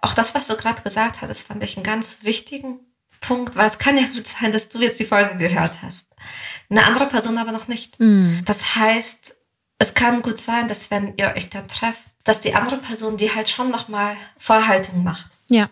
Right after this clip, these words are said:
Speaker 1: Also wenn du für dich weißt, was du falsch gemacht hast und dann ein, ein, so ein Stückchen weiter Richtung Vergebung bist, dann nicht, dass du der anderen Person jetzt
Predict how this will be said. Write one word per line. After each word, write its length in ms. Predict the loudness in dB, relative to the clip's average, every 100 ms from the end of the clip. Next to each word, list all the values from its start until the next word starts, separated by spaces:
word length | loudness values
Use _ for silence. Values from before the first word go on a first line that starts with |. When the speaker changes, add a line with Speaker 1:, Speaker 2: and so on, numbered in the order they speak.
| _ -2
Speaker 1:
Also 200 | 0 4
wenn 120 | 2
du 80 | 2
für 160 | -2
dich 260 | -4 -4 0
weißt, 320 | 2 2 0
was 140 | -6 -10
du 80 | -6
falsch 320 | -4 -4 -4
gemacht 400 | -4 -6 -6 -6
hast 480 | -6 -6 -12 -14 _ _ _ _ _
und 400 | 4 4 2 -6 -12 _ 2
dann 160 | 4
ein, 100 | 4 2 0
ein, 160 | -2 -4
so 80 | -4
ein 40 |
Stückchen 500 | -2 -4 -2 -4 -4
weiter 300 | -4 -4 -4
Richtung 240 | -8 -6 -4
Vergebung 540 | -4 -4 -4 -4 -6
bist, 260 | -8 -14 _ _ _
dann 380 | 2 2 0 -8 _ _ _ _ 4
nicht, 200 | 4 4
dass 120 | -2
du 100 | 2
der 140 | 2
anderen 260 | 2 0 -2
Person 300 | -4 -4 -2
jetzt 200 | -4